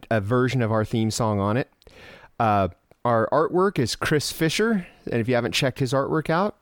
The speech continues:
uh, track him down, check that out. Uh, me, James J Edwards, you can find me on the Twitters at Cinema Fierite.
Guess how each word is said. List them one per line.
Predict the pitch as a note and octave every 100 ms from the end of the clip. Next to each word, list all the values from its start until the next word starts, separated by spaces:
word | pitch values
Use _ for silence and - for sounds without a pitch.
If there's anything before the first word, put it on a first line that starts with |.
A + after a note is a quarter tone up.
| -
uh, | A2 F#2+
track | - B2 B2
him | C3+
down, | B2+ B2+ D3+ C#3+
check | - B2 -
that | A#2+ A2+
out. | A#2 D#3+ - - - - - _
Uh, | C3+ A#2+ G#2+
me, | G#2 C3+ D3+ G3
James | D#3 C3 C#3
J | D3+
Edwards, | C3+ C#3 D#3+
you | C3+
can | A#2
find | - C#3 B2+
me | C3+ E3+
on | C3 B2+
the | A#2+
Twitters | - C3 B2+ C3 - -
at | C3+ D3+ -
Cinema | - - D3 C#3 B2
Fierite. | E3 D#3+ D#3 - C#3+ E3 G3+